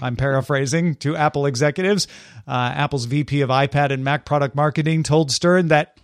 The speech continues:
Touch I D is more convenient 'cause your hands are already on the keyboard. If you're close enough to use the camera, well, you just reach over there and touch that Touch I D. Is that wash for you, Lamar?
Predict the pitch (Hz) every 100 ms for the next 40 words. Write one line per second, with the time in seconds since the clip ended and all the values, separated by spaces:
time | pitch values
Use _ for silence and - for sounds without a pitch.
0 | - 269 302 165 120 117 107 104 170 -
1 | - _ - 147 143 165 - 202 214 277
2 | 147 _ _ - 170 143 170 135 247 269
3 | 175 117 110 - - _ 170 190 202 202
4 | 208 208 208 - 277 233 131 120 123 185
5 | - 254 285 - 220 202 196 - - -
6 | _ _ _ - - 190 156 196 247 247
7 | 190 143 175 - 220 277 175 123 160 170
8 | _ _ _ 247 254 254 269 - 190 233
9 | - 220 190 196 180 156 - 208 - 214
10 | 226 226 247 170 123 113 107 127 160 170
11 | 170 - 170 170 170 175 165